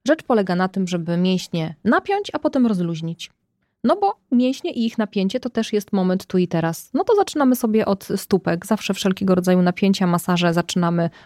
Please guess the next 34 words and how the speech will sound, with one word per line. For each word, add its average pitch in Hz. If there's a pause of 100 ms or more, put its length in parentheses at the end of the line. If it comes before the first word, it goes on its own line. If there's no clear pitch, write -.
(140)
od 226
dołu 208 (160)
do 202
góry 180
ciała, 165
czyli 160 (300)
naprężamy 277
stopy, 214
tak 190
jakbyś 185
chciał 185
zrolować, 175
e, 170
wyściłkę 185
w -
swoim 180
bucie, 320 (100)
a 466
potem 403
gwałtownie 247 (260)
rozluźniasz 170
paluchy. 170
Tak -
jest, 160
teraz 359
łydki 180
napinamy 170
z -
całej 254
siły, 196
tylko 277
łydki 196
napinamy, 269
napinamy, 320